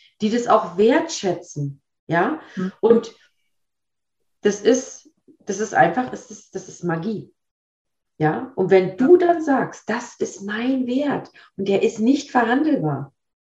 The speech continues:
Speaker 1: der ist nicht verhandelbar“, dann ist das so. Ja?
Speaker 2: Ja.
Speaker 1: Und bei mir diskutiert auch keiner über den Preis.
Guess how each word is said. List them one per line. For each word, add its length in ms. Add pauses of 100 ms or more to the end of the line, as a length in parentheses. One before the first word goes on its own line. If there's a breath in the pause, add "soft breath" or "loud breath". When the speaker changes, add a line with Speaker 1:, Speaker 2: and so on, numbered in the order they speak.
Speaker 1:
der 140
ist 180
nicht 220
verhandelbar“, 760 (200)
dann 220
ist 280
das 280
so. 320 (640)
Ja? 360 (140)
Speaker 2:
Ja. 160
Speaker 1:
Und 340 (140)
bei 180
mir 320
diskutiert 640
auch 200
keiner 340
über 180
den 220
Preis. 580